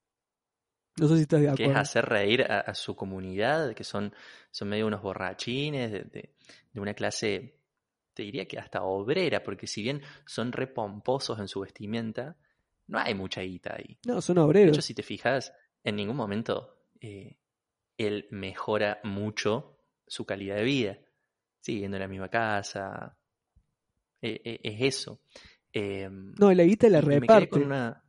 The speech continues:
Speaker 1: No, no, él no,
Speaker 2: Además,
Speaker 1: no acopia
Speaker 2: además.
Speaker 1: guita, la, la reparte e
Speaker 2: No,
Speaker 1: invierte para
Speaker 2: se la devuelve la tía, invita a sus amigos a festejar,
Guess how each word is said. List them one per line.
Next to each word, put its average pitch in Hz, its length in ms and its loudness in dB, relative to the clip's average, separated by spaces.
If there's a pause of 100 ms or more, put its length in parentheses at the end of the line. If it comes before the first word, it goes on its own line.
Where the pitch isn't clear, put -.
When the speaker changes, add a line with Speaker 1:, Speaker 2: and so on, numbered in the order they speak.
Speaker 1:
No, 165 180 6
no, 165 320 4
él 180 180 4
no, 180 140 10
Speaker 2:
Además, 131 440 2
Speaker 1:
no 175 100 10
acopia 175 320 10
Speaker 2:
además. 151 220 10
Speaker 1:
guita, 147 260 6
la, 143 160 0
la 147 160 2
reparte 151 580 2
e - 20 6
Speaker 2:
No, 165 120 4 (100)
Speaker 1:
invierte 185 380 8
para 151 120 4
Speaker 2:
se 139 100 6
la 101 100 4
devuelve 104 380 2
la 104 180 2
tía, 123 680 -4
invita 113 360 -4
a - 20 0
sus 104 160 -4
amigos 104 400 -2
a 107 60 -8
festejar, 107 880 -4